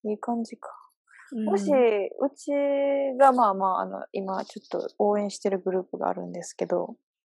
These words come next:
Speaker 2: うん。
Speaker 1: まあ、そのグループの会社が上場したら株買うわ。
Speaker 2: うん。オッケー。
Speaker 1: <laughs>
Speaker 2: え、上場してないの？
Speaker 1: してない。できたばっかりの会社で。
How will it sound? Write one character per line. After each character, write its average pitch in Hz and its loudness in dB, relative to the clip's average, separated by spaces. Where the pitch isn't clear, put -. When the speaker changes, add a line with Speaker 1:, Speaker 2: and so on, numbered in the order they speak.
Speaker 2:
う 226 -4
ん。 214 -4
Speaker 1:
ま 220 -6
あ、 202 -8
そ 233 2
の 240 4
グ 226 8
ル 240 8
ー 226 6
プ 208 2
の 254 6
会 247 6
社 262 6
が 320 8
上 294 6
場 294 6
し 269 -2
た 220 4
ら 214 0
株 185 4
買 175 4
う 170 6
わ。 - 0
Speaker 2:
う 226 2
ん。 220 4
オ 220 2
ッ 214 -4
ケ - 0
ー。 202 -2
Speaker 1:
<laughs> 311 10
Speaker 2:
え、 285 6
上 302 8
場 415 10
し 415 -2
て 427 -4
な 247 0
い 170 -6
の？ 156 -14
Speaker 1:
し - -8
て - 6
な 208 4
い。 185 -2
で 294 4
き - -4
た 226 8
ば 190 6
っ 190 -14
か 196 0
り 185 -2
の 202 -10
会 - -4
社 - -6
で。 - -6